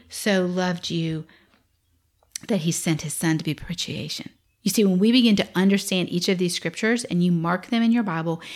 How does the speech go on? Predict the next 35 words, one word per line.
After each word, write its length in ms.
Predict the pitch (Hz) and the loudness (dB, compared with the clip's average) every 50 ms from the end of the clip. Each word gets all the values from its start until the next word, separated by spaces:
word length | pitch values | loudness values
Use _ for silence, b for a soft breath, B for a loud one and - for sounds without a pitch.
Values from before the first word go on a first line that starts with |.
| B B B | B B B
and 180 | - 180 185 180 | 2 2 4 4
you 120 | 175 170 | 4 2
make 400 | 160 160 170 170 170 175 175 - | 2 2 2 2 2 0 0 2
them 160 | 233 233 233 | 4 4 6
a 80 | 240 240 | 4 4
trail 420 | 240 - - - 202 180 170 165 | 2 -2 -2 -2 0 0 0 0
through 200 | 170 170 - 180 | -2 -2 -2 -2
your 180 | 175 170 175 170 | -2 0 -2 -2
Bible, 440 | 170 160 156 151 160 156 156 160 B B B B B B B | -2 -4 -4 -4 -4 -4 -4 -6 B B B B B B B
then 180 | 196 185 185 | 0 2 2
you 120 | 185 185 180 | 2 2 2
can 280 | - 185 175 165 165 | 0 0 -2 0 0
walk 380 | 165 170 170 170 170 170 - - | 0 2 2 2 0 -2 -2 -2
your 80 | 185 | -2
child 360 | 180 180 - 202 175 170 170 - | -2 -2 -2 -2 -2 -2 -4 -4
through 120 | - 156 | -6 -6
that 220 | 151 151 - - - | -4 -4 -6 -6 -6
same 220 | - - - - | -8 -6 -6 -8
trail 420 | - - - - - - - - _ _ _ _ _ _ _ _ _ _ _ _ _ _ - | -8 -8 -10 -8 -8 -10 -12 -14 _ _ _ _ _ _ _ _ _ _ _ _ _ _ -10
and 80 | - - | -6 -4
say, 140 | 196 175 | -2 -2
"Let 100 | 170 165 | 0 0
me 80 | 165 165 | 0 0
show 200 | - - 190 175 | 0 -2 -2 -2
it 60 | - - | -2 -4
to 120 | - 220 | -4 -4
you 60 | 226 | -4
here. 360 | 214 202 - 285 233 - - - B B B B B | -4 -2 -2 -2 -2 -2 -4 -10 B B B B B
Let 60 | - 196 | 2 2
me 60 | 180 | 2
show 160 | 170 - 165 | 2 0 -4
it 120 | 160 - | -6 -6
to 140 | - - 214 | -6 -4 -2
you 60 | 220 | -2
here. 380 | 208 - - - 262 - - 170 | -2 -2 -2 0 0 0 0 -4